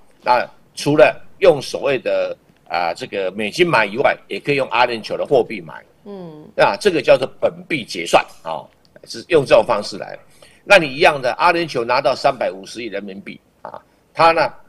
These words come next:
Speaker 1: 也可以发给他的银行，那或者是丢到国际市场上面去。所以很多的国际市场的人民币是这样来的啊，并不是一定是粗糙来的，就是从阿联酋啦，从沙特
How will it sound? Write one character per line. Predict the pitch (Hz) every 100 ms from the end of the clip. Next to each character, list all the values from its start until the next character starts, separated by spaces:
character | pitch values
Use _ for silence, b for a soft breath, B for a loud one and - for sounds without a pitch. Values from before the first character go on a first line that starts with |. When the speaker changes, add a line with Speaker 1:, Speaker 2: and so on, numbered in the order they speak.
| _
Speaker 1:
也 | - 110
可 | 175
以 | 156
发 | 117 143 147
给 | 92
他 | 135
的 | 123
银 | 98 110
行， | 104 71 64 _ _ _
那 | 117 113 104
或 | 165 160
者 | 104
是 | 117 - _ _ _ _
丢 | 175 165
到 | 165
国 | - 117
际 | 127 135
市 | - -
场 | - 80
上 | 107
面 | 101
去。 | 90 95 - b b b
所 | 185
以 | 175
很 | - 120
多 | 143
的 | 165
国 | - 110 139
际 | 147
市 | 127 139
场 | 104 82
的 | 92
人 | 95 131
民 | 107
币 | 101 110
是 | -
这 | -
样 | 147 110
来 | 76 73
的 | 73 - _ _ -
啊， | 69 69 _ b _
并 | 208 175
不 | 143
是 | 175 151
一 | 113
定 | 151 127
是 | 117 123 _
粗 | - 147 139
糙 | 127 117 117
来 | 85 71
的， | 82
就 | 76 131
是 | 147
从 | - 107
阿 | 120
联 | 120 113
酋 | 113 104 92
啦， | 95 92
从 | 101 110
沙 | - 117
特 | 110